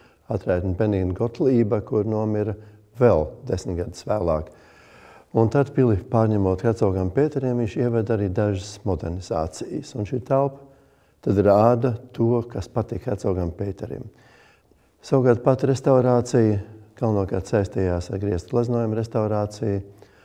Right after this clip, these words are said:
ar tēmu par Venēru un Adonīdu arī bija samērā bojātā stāvoklī, bet to izdevās nevainojami restaurēt. Šīs telpas apmeklējuma vidū pat vērtīgākā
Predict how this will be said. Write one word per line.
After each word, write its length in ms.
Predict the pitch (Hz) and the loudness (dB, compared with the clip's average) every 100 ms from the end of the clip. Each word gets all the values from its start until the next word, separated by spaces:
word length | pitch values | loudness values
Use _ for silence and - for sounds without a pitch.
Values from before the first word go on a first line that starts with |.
| _ - | _ -8
ar 120 | 110 - | -6 -2
tēmu 380 | 104 107 104 104 | 0 0 -4 -4
par 240 | 101 95 98 - | -2 -2 -6 -10
Venēru 680 | 127 110 98 98 95 95 - - _ _ - | -4 -2 0 0 -2 -4 -10 -20 _ _ -8
un 140 | 110 117 | -6 -4
Adonīdu 760 | 107 98 98 95 95 92 95 - - _ _ _ _ - | -2 0 0 0 -2 -4 -6 -8 -20 _ _ _ _ -4
arī 200 | 113 95 | -2 -2
bija 380 | 98 101 107 104 - _ | -4 -6 -8 -10 -16 _
samērā 400 | - 95 92 101 | -8 -4 -4 -4
bojātā 400 | 98 104 101 - 101 | -4 -4 -6 -8 -12
stāvoklī, 540 | 139 131 127 - 117 | -6 -4 -4 -8 -10
bet 220 | 110 110 - _ _ _ _ - | -10 -10 -14 _ _ _ _ -6
to 80 | |
izdevās 360 | 107 101 101 95 | -4 -2 -2 -2
nevainojami 720 | 110 104 104 107 104 104 104 98 95 - _ _ _ - | -4 -4 -4 -4 -6 -6 -8 -10 -14 -20 _ _ _ -4
restaurēt. 720 | 104 - 87 - 95 - - _ _ - | -4 -4 -6 -8 -10 -14 -18 _ _ -2
Šīs 240 | 117 101 | 0 2
telpas 300 | 131 127 - | 6 6 6
apmeklējuma 600 | 123 123 110 104 101 95 | 4 6 6 6 4 4
vidū 260 | 107 120 117 107 98 | 2 6 8 6 4
pat 240 | - 110 - | 0 0 4
vērtīgākā 720 | 117 107 110 101 98 95 101 | 4 4 4 4 4 4 2